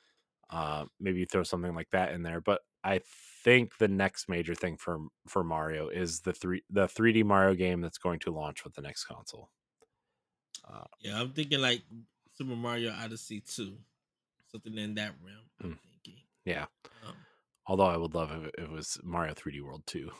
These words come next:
Speaker 1: would be amazing. Gosh, that game's so good. I love that game so much, dude.
Speaker 2: <laughs> It's so, it's, it's, it's top tier ten perfection.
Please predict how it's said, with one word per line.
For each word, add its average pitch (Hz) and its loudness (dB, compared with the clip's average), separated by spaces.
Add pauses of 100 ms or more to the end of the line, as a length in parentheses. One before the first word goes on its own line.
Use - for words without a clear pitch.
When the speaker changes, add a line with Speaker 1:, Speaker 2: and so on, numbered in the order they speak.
Speaker 1:
would 85 -12
be 65 -8
amazing. 65 -12 (520)
Gosh, - -6
that - -12
game's 95 -12
so 165 -12 (120)
good. - -12 (100)
I - -8
love 101 2
that 95 6
game 85 -2
so 110 8
much, 104 10
dude. 98 0
Speaker 2:
<laughs> - -8
It's 233 4 (200)
so, 381 0 (240)
it's, - 4 (320)
it's, - 4
it's 226 8
top - 2
tier 226 8
ten 180 6
perfection. - 2